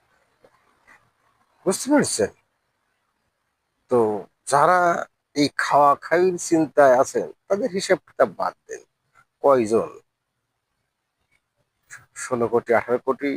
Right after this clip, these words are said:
মানুষের দেশে কয়জন খাওয়া খাওয়ি চিন্তা করে? ওদেরকে তো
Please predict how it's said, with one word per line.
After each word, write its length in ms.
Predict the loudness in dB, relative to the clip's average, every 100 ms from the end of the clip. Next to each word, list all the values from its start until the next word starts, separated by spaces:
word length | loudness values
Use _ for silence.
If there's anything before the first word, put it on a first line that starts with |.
| -10 _ _ _ _ _ _ _ _ -6
মানুষের 380 | -4 -4 -6 -6
দেশে 300 | -4 -6 -2 -2 -2 -2
কয়জন 360 | 0 0 -4 -4
খাওয়া 240 | 0 -2
খাওয়ি 200 | -2 -8
চিন্তা 300 | -10 -16 -20 -20
করে? 240 | -20 -20 -20 _ _ _ _ _ _ _ _ _ _ _ _ _ _ _ -6
ওদেরকে 340 | -2 0 -2
তো 100 | -6